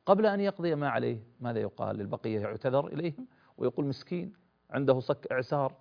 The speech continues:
ما عنده شيء، ماذا يصنع؟" لا، هذا في الدنيا، أما عند الله فلا. "فإن فنيت حسناته قبل أن يقضي ما عليه أخذ من سيئاتهم فطرحت عليه ثم طرح في النار." أصبح الرصيد بالسالب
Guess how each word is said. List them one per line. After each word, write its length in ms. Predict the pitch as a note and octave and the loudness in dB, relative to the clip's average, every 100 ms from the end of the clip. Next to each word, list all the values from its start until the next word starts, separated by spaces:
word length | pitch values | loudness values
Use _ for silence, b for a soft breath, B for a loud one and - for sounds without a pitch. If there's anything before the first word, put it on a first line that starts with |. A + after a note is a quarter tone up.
| _ _ _ | _ _ _
ما 160 | D3 D3 | -2 -2
عنده 220 | C#3 C3 | 0 -2
شيء، 320 | - B2+ A#2+ | -2 -2 -2
ماذا 260 | D3 D3 C#3 | -2 2 2
يصنع؟" 340 | C3 - C3+ - | 2 -2 -10 -6
لا، 460 | E3+ A#3+ A3 F3+ - b b - | -2 -2 -2 -10 -16 b b 2
هذا 220 | A#3 B3 | 4 6
في 80 | G#3+ | 4
الدنيا، 520 | F3+ B3+ A#3 G#3 - | 2 4 4 4 2
أما 200 | G#3 G#3+ | 0 0
عند 200 | G#3 G#3 | 2 4
الله 360 | G#3+ A3 F3 | 6 6 6
فلا. 420 | F#3 F3+ F3 C3 - _ b b b b _ | 2 4 6 4 0 _ b b b b _
"فإن 300 | G3+ G#3 E3+ | 2 2 0
فنيت 360 | D#3 D#3 C3+ | 0 0 -2
حسناته 680 | - A#2+ A#2 A2 F#2+ G2 G2 b b b b - | -2 -4 -2 -2 -4 -6 -8 b b b b -2
قبل 200 | A#2+ A#2+ | 0 2
أن 140 | G#2+ | 0
يقضي 380 | G#2+ - G2+ G2 | -2 -2 -2 -2
ما 140 | F#2+ | -2
عليه 380 | F#2 D#3+ G2+ F#2+ b b b _ | -6 -6 -8 -8 b b b _
أخذ 260 | A2 - G2 | -8 -4 -4
من 120 | G2 | -4
سيئاتهم 800 | F2+ G#2 F#2+ - F#2+ - F2+ F2+ b b b | -6 -4 -4 -4 -6 -6 -8 -10 b b b
فطرحت 580 | _ G#2 A#2+ G#2 F#2+ - | _ -4 -2 -4 -6 -8
عليه 280 | F2+ F2+ F2 - b b _ _ | -4 -2 -4 -8 b b _ _
ثم 360 | _ F3+ D3+ G#2+ | _ -6 -4 -6
طرح 340 | G2 G2+ G#2+ | -6 -8 -8
في 100 | - | -10
النار." 580 | - A2+ F#2+ F#2 - - - b b b b b _ - | -12 -10 -10 -10 -12 -16 -20 b b b b b _ -2
أصبح 360 | D#3 C3 A#2 | -2 -8 -6
الرصيد 560 | G#2 G2+ - A#2 G2 F#2+ | -6 -6 -6 -6 -4 -6
بالسالب 480 | G2 - F#2 E2 | -10 -8 -8 -8